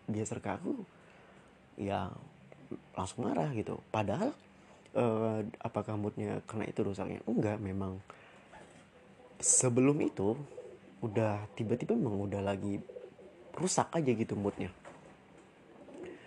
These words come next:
Jadi ya memang, ya memang jadi seperti itu gitu. A-, ataupun,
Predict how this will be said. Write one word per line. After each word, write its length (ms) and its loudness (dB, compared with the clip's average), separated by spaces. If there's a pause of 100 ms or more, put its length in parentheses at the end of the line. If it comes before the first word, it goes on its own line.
(380)
Jadi 320 6
ya 280 8
memang, 360 2 (1600)
ya 200 2
memang 240 0
jadi 160 -4
seperti 440 -6
itu 120 -2
gitu. 240 -4 (360)
A-, 240 -4
ataupun, 400 2